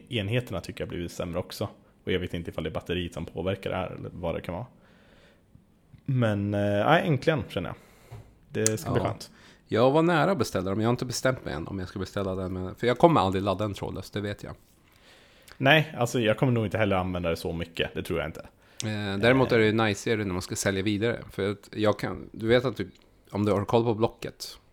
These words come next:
Speaker 1: Mm,
Speaker 2: Folk
Speaker 1: alltså det.
Speaker 2: säljer ju sina gamla AirPods för över tusen kronor. Ett och två, ett och tre har jag sett dem. Och de är
Speaker 1: Ja,
Speaker 2: använda.
Speaker 1: precis.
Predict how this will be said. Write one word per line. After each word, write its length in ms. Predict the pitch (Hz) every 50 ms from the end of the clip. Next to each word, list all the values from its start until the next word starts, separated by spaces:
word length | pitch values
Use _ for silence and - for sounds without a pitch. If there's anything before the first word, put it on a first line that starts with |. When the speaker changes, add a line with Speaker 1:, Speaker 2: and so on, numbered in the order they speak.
| _ _ _ _
Speaker 1:
Mm, 200 | - 127 139 156
Speaker 2:
Folk 100 | 160 -
Speaker 1:
alltså 160 | 117 113 - 127
det. 40 |
Speaker 2:
säljer 220 | 110 120 117 123 120
ju 60 | 104
sina 480 | - - 98 95 92 92 87 82 90 101
gamla 360 | 101 117 107 95 92 104 107
AirPods 560 | - 104 113 117 - - - - - - -
för 280 | - - 73 60 - -
över 180 | 110 107 95 95
tusen 380 | - - - 104 95 - 98 92
kronor. 400 | - 104 92 95 104 104 - - - _ _ _ _ _ _ -
Ett 220 | - 104 - -
och 100 | - 196
två, 380 | - - - 117 104 98 95 -
ett 200 | 95 98 - -
och 100 | 101 -
tre 200 | - - 110 110
har 80 | 95 -
jag 80 | 98
sett 180 | - - - -
dem. 160 | 98 98 98
Och 80 | 98 95
de 140 | 98 104
är 40 | 107 -
Speaker 1:
Ja, 180 | - 117 107 123
Speaker 2:
använda. 300 | 131 123 110 95 87 67
Speaker 1:
precis. 320 | 64 - - - - -